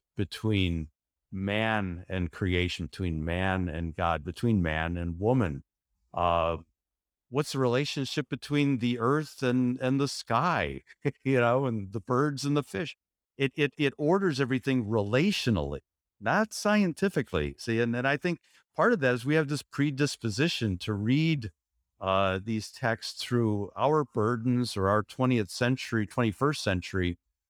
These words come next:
uh, way of looking at things. Um, when the psalmist or the, the, you know, Moses, uh, you know, the author of the Torah, is seeing,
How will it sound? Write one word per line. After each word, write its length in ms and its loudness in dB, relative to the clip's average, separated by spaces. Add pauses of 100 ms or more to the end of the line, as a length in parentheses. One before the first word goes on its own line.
(140)
uh, 200 2
way 260 2
of 180 0
looking 380 0
at 140 2
things. 560 -4 (120)
Um, 500 0 (640)
when 460 -2 (440)
the 100 -2
psalmist 720 0
or 240 2
the, 360 -2 (120)
the, 160 -4
you 140 -2
know, 340 -2
Moses, 720 0
uh, 260 0
you 80 -2
know, 140 2
the 160 2
author 320 0
of 80 -2
the 60 -6
Torah, 520 0 (420)
is 400 0
seeing, 680 0